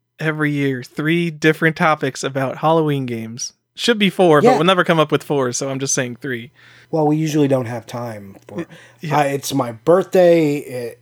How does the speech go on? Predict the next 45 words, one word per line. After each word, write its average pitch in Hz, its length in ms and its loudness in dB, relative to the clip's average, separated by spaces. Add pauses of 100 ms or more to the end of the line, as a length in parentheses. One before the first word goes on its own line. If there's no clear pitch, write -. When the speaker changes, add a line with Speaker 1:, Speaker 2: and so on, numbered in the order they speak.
(120)
Speaker 2:
it's, 139 440 -6 (420)
uh, 127 280 -6 (120)
my 143 120 -2
busiest 151 440 2
time 147 240 0
at 113 200 -10
work. 226 360 4
There's, 156 240 4
like, 151 220 2
a 131 40 -6
whole 254 400 0
bunch 226 260 2
of 160 100 0
things 147 300 4
going 147 320 2
on 127 300 -4 (300)
in 139 60 -2
the 156 60 4
middle 156 220 6
of 131 100 2
October, 131 640 2
as 147 400 -2
well 143 200 4
as 147 260 2
Halloween, 135 600 2 (260)
and, 131 80 0
like, 135 160 4
ten 151 200 4
other 139 200 4
birthdays 120 580 0
that 117 200 -2
make 135 200 -2
that 123 140 0
hard. 120 200 -2
The 147 80 -8
fact 226 260 2
that 175 100 4
we 185 100 2
do 160 140 4
three 165 300 4
is 131 120 2
pretty 127 200 -2
good. 117 280 -8 (540)
Anyways, 208 380 6
Tyler, 160 360 4